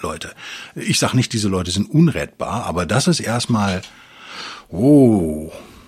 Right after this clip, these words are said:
das ist echt fies. Nicht, weil's mich betrifft, scheiß auf eine schlechte Bewertung. Ich glaub sogar, das sagte mir ein anderer Stoiker übrigens auch, dass diese schlechten Bewertungen <laughs> verkaufsfördernd sind für das Buch.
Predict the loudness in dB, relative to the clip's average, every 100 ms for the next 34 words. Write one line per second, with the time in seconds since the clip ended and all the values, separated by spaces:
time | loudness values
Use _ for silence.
0 | _ _ -4 -2 -2 -2 -4 -6 -6 -6
1 | -10 _ _ _ _ _ _ 0 2 2
2 | -2 -2 -4 -4 -6 -10 -8 -4 -4 -4
3 | -8 -6 -6 -6 -6 -2 0 2 2 2
4 | 2 0 -2 -8 -10 -8 -8 -6 -6 -6
5 | -6 -8 -8 -8 -8 -8 -8 -8 -10 -8
6 | -8 -8 -4 -4 -4 -6 -6 -6 -6 -4
7 | -4 -4 -4 -4 -4 -2 -2 0 2 2
8 | 0 2 2 2 0 -2 -4 -4 -8 -8
9 | -8 -10 -18